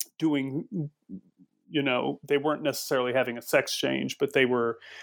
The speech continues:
you know, having silicone injected to have breasts and change the shape of their face and all of that. And even at that time, what I told people, and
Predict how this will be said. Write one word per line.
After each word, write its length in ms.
you 100
know, 200
having 420
silicone 640
injected 580
to 80
have 240
breasts 560
and 140
change 480
the 60
shape 320
of 60
their 120
face 400
and 80
all 180
of 100
that. 260
And 120
even 280
at 120
that 200
time, 380
what 140
I 120
told 380
people, 400
and 260